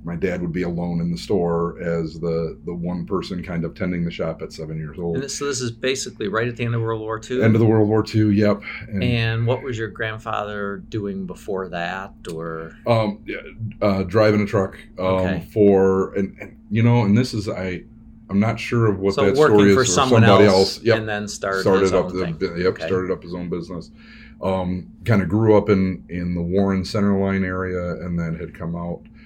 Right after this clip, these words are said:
Speaker 1: um, to Utica to start this business. And so, um,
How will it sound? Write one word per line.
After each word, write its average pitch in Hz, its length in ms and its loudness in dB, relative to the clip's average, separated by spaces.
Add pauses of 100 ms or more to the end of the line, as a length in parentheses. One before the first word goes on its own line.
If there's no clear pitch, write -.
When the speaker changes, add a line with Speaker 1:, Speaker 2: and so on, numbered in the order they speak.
(280)
Speaker 1:
um, 85 320 -2
to 85 140 -8
Utica 87 420 -2
to 82 80 -6
start 78 300 -10
this 87 160 -12
business. - 560 -10
And 85 160 -10
so, 107 360 4 (840)
um, 92 500 0